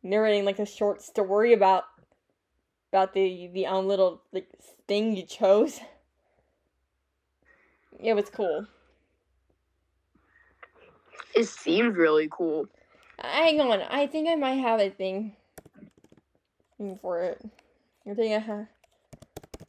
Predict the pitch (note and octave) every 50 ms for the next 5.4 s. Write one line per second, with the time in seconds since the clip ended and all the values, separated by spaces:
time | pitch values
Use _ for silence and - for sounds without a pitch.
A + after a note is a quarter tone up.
0 | _ - - - - - - A3+ A3 G#3+ G#3+ G3 F3 E3+ F#3 F#3+ F#3+ G3 G3+ -
1 | - - F3+ F3 E3+ E3+ E3 D#3+ F#3+ - - - - - - D2+ E2+ - - -
2 | - - - - - - - - - C#2+ D#2 - - - - - A3 - - -
3 | - _ - _ _ _ _ - A#3 A#3+ A#3+ C4 C4 - - - A3+ A3+ G#3+ G#3+
4 | - - - A3+ G3+ F#3+ F#3+ F#3 F#3 F#3 - - - F#3+ F#3 F3+ F#3 F#3+ G#3 G#3
5 | - - F#3+ - - A3 B3+ B3+